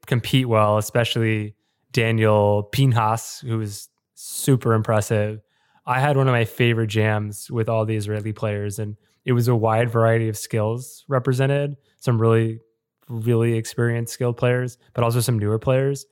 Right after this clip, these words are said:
And everyone just knew how to jam and knew what they were supposed to do. And that's especially impressive when you're kind of an isolated jam scene where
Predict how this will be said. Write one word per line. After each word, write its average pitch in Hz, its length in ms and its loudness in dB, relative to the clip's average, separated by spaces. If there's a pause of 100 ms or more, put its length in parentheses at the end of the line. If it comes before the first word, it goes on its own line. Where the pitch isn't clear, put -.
(240)
And 131 140 0
everyone 135 720 2
just 120 280 -12
knew 117 200 2
how 117 100 2
to 113 80 0
jam 104 520 -4 (280)
and 110 180 -2
knew 113 160 2
what 113 120 2
they 113 100 0
were 110 120 0
supposed 110 300 -4
to 117 80 -2
do. 104 500 0 (380)
And 107 600 -2 (640)
that's 127 180 0
especially 123 480 0
impressive 120 560 0
when 113 140 0
you're 107 380 -2 (240)
kind 117 200 0
of 110 60 0
an 110 100 0
isolated 107 580 0
jam 104 220 -4
scene 131 360 -2
where 107 320 -2